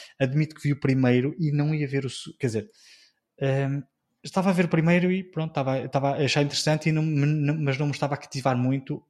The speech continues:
exceto os últimos cinco minutos, que, que me levou a ver logo de seguida ao segundo episódio, e aí sim, eh, eh,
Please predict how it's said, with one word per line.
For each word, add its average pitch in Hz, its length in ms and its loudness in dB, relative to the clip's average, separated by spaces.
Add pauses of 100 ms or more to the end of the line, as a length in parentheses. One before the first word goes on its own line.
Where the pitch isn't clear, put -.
(800)
exceto 127 360 0
os 113 80 -4
últimos 117 400 0 (460)
cinco 131 300 -4
minutos, 123 460 2 (720)
que, 131 400 0
que - 160 -4
me 127 100 4
levou 131 340 4
a 127 40 6
ver 139 240 4
logo 135 400 2 (160)
de - 40 -10
seguida 127 380 0
ao 120 60 2
segundo 120 240 0
episódio, 123 520 0 (160)
e 117 80 -2
aí 117 340 0 (300)
sim, 127 480 0
eh, 113 320 0 (520)
eh, 113 320 0